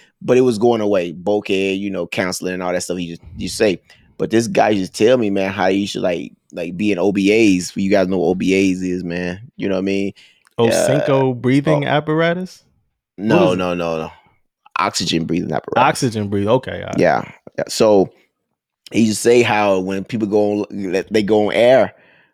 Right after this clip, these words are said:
Speaker 1: right? And, um, they mess up or whatever, they used to grab their hoses, man, 'cause the hoses came down like this.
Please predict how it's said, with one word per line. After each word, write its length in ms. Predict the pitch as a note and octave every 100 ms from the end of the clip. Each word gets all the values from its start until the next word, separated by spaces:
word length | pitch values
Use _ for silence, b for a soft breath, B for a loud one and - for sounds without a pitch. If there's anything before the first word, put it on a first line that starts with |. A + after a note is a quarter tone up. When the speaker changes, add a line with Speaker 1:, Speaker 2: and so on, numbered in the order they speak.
| _
Speaker 1:
right? 420 | - F#2 G2+ F2+ -
And, 220 | E2 F2
um, 600 | E2+ E2+ D#2+ D2 A#1+ G1+ _ -
they 140 | F#2 F#2+
mess 320 | G2+ G2+ -
up 140 | G#2+
or 60 | G#2
whatever, 280 | G2 F#2 F#2
they 80 | G2
used 140 | -
to 80 | F#2+
grab 400 | - F#2 F2+ E2
their 100 | E2+
hoses, 640 | - A2+ B2 G3+ F#2 F2+
man, 120 | F#2+ G2
'cause 100 | F#2
the 60 |
hoses 420 | F2+ G#2+ C3 A2+ -
came 300 | A2 F#2+ G2
down 180 | G2
like 200 | F#2 G2
this. 340 | A#2+ C3 F#2